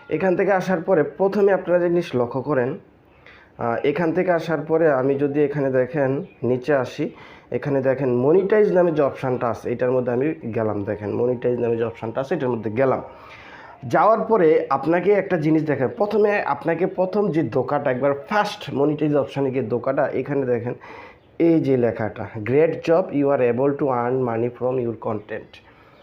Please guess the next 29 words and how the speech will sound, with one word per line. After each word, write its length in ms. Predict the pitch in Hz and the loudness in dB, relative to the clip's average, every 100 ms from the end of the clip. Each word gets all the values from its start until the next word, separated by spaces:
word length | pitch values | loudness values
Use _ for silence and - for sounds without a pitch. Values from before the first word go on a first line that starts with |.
| - - | -20 -10
অর্থাৎ 300 | - - 185 - - - - _ - _ _ - | -6 -2 -2 -4 -18 -20 -20 _ -20 _ _ -10
আপনার 300 | - 151 143 | -4 -2 0
জবটা, 600 | 139 135 160 165 185 - - - | 0 0 2 2 2 -2 -6 -4
এখানে 360 | 135 143 147 | -2 0 0
কাজ 200 | 156 131 - | 0 -2 -4
করলে 420 | - 151 170 185 - | -2 2 4 2 0
আপনার 340 | 127 139 143 - - 127 117 | -4 -2 0 -2 -4 -6 -2
জবটা 300 | 131 131 147 | -2 -2 -2
হবে 160 | 147 | -2
সবচেয়ে 400 | 151 156 - 156 | -4 -6 -4 -2
ভালো 300 | 127 117 127 | 0 2 2
একটা 180 | 151 160 | 2 -2
চাকরি। 480 | - 156 - 196 294 - - - - | -2 -6 -4 -4 -4 -6 -20 -20 -2
"You 100 | 156 | 4
are 340 | 175 170 147 147 | 6 6 6 6
able 240 | 165 185 185 | 4 4 2
to 240 | 175 160 175 - - - - - | 2 2 0 -6 -18 -20 -18 -2
earn 220 | 147 180 | 2 4
money", 380 | 180 135 120 98 98 | 4 4 2 -2 -4
অর্থাৎ 280 | 117 165 165 - - _ | -6 -4 -4 -8 -20 _
আপনি 460 | 135 135 175 220 233 - | -4 0 2 4 2 0
টাকা 360 | 131 131 185 | -4 -2 0
উপার্জন 540 | 190 160 160 151 160 165 | 0 2 0 0 0 0
করার 280 | 165 170 156 | 0 0 0
জন্য 320 | 175 180 190 | 0 2 2
আপনার 420 | 208 151 - 151 | 2 -2 -2 -4
কন্টেন্টগুলো 720 | 151 156 156 165 165 151 156 | 0 0 2 2 0 2 0
রেডি 320 | 135 135 131 127 | 2 0 2 0
আছে, 300 | 104 - | -2 -10